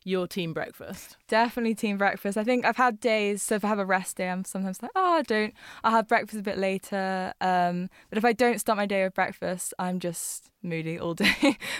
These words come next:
Speaker 1: Um, and is there anything that you try to avoid in the morning? So anything that you think, "Okay, that's not gonna set me up to have a good day or maybe gonna affect my mood,"
Speaker 2: Mm.
Speaker 1: anything you avoid?
Speaker 2: Um, I try to avoid going on my phone first thing in the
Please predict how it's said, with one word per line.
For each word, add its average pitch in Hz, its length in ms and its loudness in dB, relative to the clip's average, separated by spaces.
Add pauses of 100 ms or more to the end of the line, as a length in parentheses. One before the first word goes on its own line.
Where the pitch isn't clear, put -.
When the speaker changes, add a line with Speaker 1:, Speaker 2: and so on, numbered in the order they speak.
Speaker 1:
Um, 226 280 4
and 233 160 4
is 240 80 2
there 320 100 2
anything 349 300 0
that 269 80 -4
you 233 160 -2
try 233 220 0
to - 140 -4
avoid 185 460 -2
in 160 80 -4
the 165 60 -6
morning? 156 340 -6
So - 120 -8
anything 214 360 -2
that 190 80 -6
you 175 160 -6
think, 170 300 -8
"Okay, 160 420 -4
that's 151 320 -6
not 175 320 -4 (140)
gonna 170 280 -6
set - 240 -8
me 165 120 -6
up - 120 -8
to - 80 -20
have 165 120 -6
a 165 40 -10
good - 200 -14
day 254 360 0
or 160 60 0
maybe 160 240 -4
gonna 165 180 -4
affect 165 280 -6
my 151 180 -8
mood," 208 380 0
Speaker 2:
Mm. 214 40 0
Speaker 1:
anything 208 300 -2
you 165 120 -4
avoid? 165 380 -4 (440)
Speaker 2:
Um, 277 400 6
I 254 60 2
try 294 200 2
to 320 100 -4
avoid 294 380 2
going 240 200 4
on 233 60 2
my 226 120 2
phone 208 340 0
first 196 280 -4
thing 196 100 -6
in 185 60 -4
the 180 40 -4